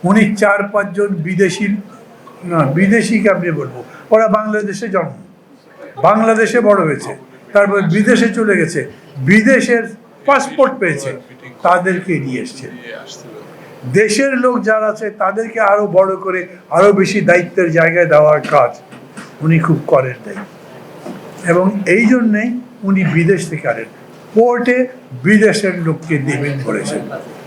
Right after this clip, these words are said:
হতে পারে, কিন্তু বাঙালি সব তার ভালো না।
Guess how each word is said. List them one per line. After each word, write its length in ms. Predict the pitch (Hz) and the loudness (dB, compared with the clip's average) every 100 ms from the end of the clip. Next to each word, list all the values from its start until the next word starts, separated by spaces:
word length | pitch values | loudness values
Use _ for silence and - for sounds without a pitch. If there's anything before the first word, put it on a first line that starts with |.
| - - | -20 -2
হতে 260 | 175 190 226 | 0 2 0
পারে, 260 | 214 208 202 | 0 -4 -6
কিন্তু 340 | 185 139 120 - - - - - - - - - - - - 143 | -8 -10 -16 -20 -20 -20 -20 -20 -20 -20 -20 -20 -20 -20 -14 -2
বাঙালি 760 | 170 196 202 196 202 214 220 208 - - | 0 0 -2 -2 -2 -4 -4 -8 -16 -8
সব 260 | 185 226 208 - | -2 -2 -2 -2
তার 180 | 214 208 | 0 2
ভালো 260 | 156 175 | 0 0
না। 240 | 175 143 | 0 -2